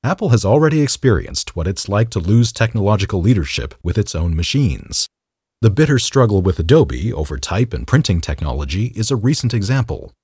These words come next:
This suggests Apple will eventually pick, as a partner, either a company too big and lethargic to develop a computer technology of its own, perhaps not even a computer manufacturer, or a smaller company that Apple can dominate.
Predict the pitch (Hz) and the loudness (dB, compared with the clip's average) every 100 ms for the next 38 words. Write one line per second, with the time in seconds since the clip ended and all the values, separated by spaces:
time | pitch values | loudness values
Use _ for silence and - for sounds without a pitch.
0 | _ _ _ _ _ - 87 190 - 123 | _ _ _ _ _ -8 -2 -2 -2 -4
1 | 113 113 - - - - 185 220 180 131 | 0 0 0 -6 -8 -8 -6 -2 0 2
2 | 131 117 113 190 - 87 67 - 73 - | 2 2 2 0 0 -4 -4 -4 -6 -6
3 | - 69 67 80 85 92 104 - _ 143 | -8 -8 -4 -4 -2 0 -2 -4 _ 0
4 | 127 107 - 139 135 113 98 - 156 85 | 2 2 0 -2 2 2 0 0 0 2
5 | 107 143 170 98 85 80 - 104 - 78 | 4 6 4 2 0 -2 -2 -2 -2 -4
6 | - 80 76 87 87 82 80 - 95 - | -4 -4 -4 -4 -4 -4 -4 -2 -2 -2
7 | 90 95 90 85 87 78 76 147 135 78 | -2 0 0 0 0 -2 -4 -2 0 2
8 | 156 - _ _ - 120 170 - - 98 | 0 -2 _ _ -2 0 0 -2 -6 -2
9 | 104 113 104 95 71 71 - 190 87 71 | 0 2 2 0 -2 -4 0 2 2 0
10 | 60 71 69 69 - 80 131 - _ _ | -6 -8 -6 -6 -4 -2 -4 -6 _ _
11 | _ _ 117 127 123 98 - - 156 160 | _ _ 0 2 2 -2 -4 0 0 0
12 | 80 - 64 71 - 120 - - 104 - | -2 -2 -4 -4 -2 -2 -2 -2 -2 0
13 | 127 113 71 90 92 85 113 117 65 50 | -2 -2 -4 -2 -2 0 2 2 -2 -6
14 | - - | -14 -16